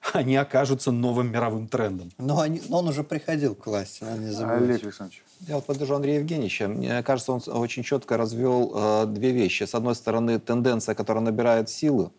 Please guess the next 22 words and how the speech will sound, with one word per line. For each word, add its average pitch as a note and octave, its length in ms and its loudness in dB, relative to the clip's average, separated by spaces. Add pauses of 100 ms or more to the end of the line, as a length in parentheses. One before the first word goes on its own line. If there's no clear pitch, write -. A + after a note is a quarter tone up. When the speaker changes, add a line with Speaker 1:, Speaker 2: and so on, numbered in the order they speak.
(200)
Speaker 4:
силу, A#2 400 2 (320)
а G2+ 100 2
именно, G#2+ 560 2
э, G2 340 0
тенденция G#2+ 500 0
евроскептицизма G#2 1080 0
и A2 240 0
прихода G#2+ 460 -2
национально G#2+ 440 0
ориентированных G2+ 500 0
политиков. F#2 520 -2 (300)
Но A#2 80 -6
пока C#3 260 2
это A#2+ 160 -2
только A#2 300 0
еще A2+ 440 0
ее G#2+ 460 0
первые A2 320 0
ласточки, B2 560 0
первые G#2+ 300 2
робкие A2 280 0
шаги. B2+ 400 2